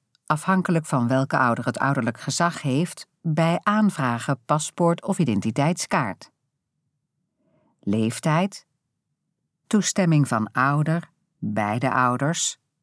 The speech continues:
afhankelijk van welke ouder het ouderlijk gezag heeft. Kinderen tot twaalf jaar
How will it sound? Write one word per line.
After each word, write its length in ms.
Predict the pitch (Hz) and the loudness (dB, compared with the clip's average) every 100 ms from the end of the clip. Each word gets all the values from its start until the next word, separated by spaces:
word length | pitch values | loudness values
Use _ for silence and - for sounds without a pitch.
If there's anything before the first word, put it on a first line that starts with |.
| _ | _
afhankelijk 680 | 156 156 175 208 202 196 - | -4 -2 0 0 2 0 0
van 240 | 170 143 | 0 2
welke 320 | 143 160 156 | 2 2 0
ouder 300 | 156 147 156 | 0 2 2
het 140 | 156 156 | 0 -2
ouderlijk 460 | 104 104 113 156 | -4 -2 -2 -4
gezag 460 | - 202 220 214 - | -4 -2 0 0 0
heeft. 440 | 151 95 - - _ _ _ _ _ _ _ _ _ _ _ _ _ - - _ | -2 -2 -6 -18 _ _ _ _ _ _ _ _ _ _ _ _ _ -20 -20 _
Kinderen 400 | - 208 185 160 | 4 6 6 2
tot 220 | 160 156 | 0 -2
twaalf 460 | - 214 226 233 - | 0 0 4 2 2
jaar 480 | 135 101 104 170 | 0 2 0 0